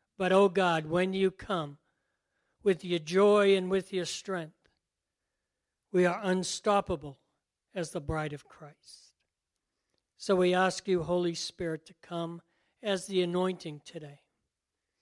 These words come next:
Lord, to overwhelm us with your touch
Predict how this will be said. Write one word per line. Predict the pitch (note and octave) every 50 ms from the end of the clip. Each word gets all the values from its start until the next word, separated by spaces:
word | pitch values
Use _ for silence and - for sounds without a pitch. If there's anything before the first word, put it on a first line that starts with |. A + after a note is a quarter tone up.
| _ _ _ _ _ _ _ _ _ _ _ -
Lord, | G3 F#3+ G3 G3 G3 E3+ -
to | - G#3 F#3+ F#3 F3+ F3 - - _ _ _ _ -
overwhelm | - G3+ G#3 G3+ G3+ G3 F#3 F#3 F#3+ G3 G3+ G3 F3+
us | E3 D3 - - - - - - _ _ _ _
with | - F#3 E3+ - F3
your | E3 D#3+
touch | - - - - F3 D3+ - - - - - - -